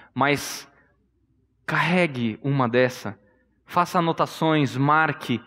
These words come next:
pra você olhar o texto como um todo. Isso aqui é muito bom, tá? Daniel capítulo três, e eu vou ler todos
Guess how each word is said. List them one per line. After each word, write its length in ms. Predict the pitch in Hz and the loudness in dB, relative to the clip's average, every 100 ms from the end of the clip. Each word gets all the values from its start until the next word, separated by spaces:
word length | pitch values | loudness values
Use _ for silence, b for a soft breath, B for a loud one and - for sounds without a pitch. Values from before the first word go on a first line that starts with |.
| B B | B B
pra 100 | - | 0
você 300 | 160 156 185 | 2 2 4
olhar 420 | 175 156 156 165 | 4 6 6 4
o 120 | 190 170 | 4 2
texto 420 | - 151 - 139 | 2 2 0 -4
como 220 | - 143 | 0 2
um 80 | 139 | 2
todo. 400 | 139 120 107 - | 2 2 0 -6
Isso 220 | 135 - | -8 -8
aqui 180 | 131 - | -4 0
é 40 | |
muito 280 | 139 139 139 | 2 2 0
bom, 480 | 127 113 98 - _ _ | 0 0 -2 -10 _ _
tá? 360 | 117 139 - - _ _ _ _ _ _ _ _ _ _ B B B B | -2 -2 -4 -20 _ _ _ _ _ _ _ _ _ _ B B B B
Daniel 420 | 147 151 165 180 | 4 6 6 4
capítulo 540 | 180 165 - 156 160 | 2 -4 -2 0 0
três, 720 | 147 139 151 190 - - - - _ _ _ _ _ _ _ _ _ _ | 2 2 4 2 -4 -16 -18 -20 _ _ _ _ _ _ _ _ _ _
e 60 | 127 | -2
eu 100 | 123 | -2
vou 140 | 123 | 0
ler 520 | 131 139 139 - _ - | 2 4 2 -2 _ 0
todos 760 | 156 156 160 - - - - | 2 2 0 -2 -8 -14 -18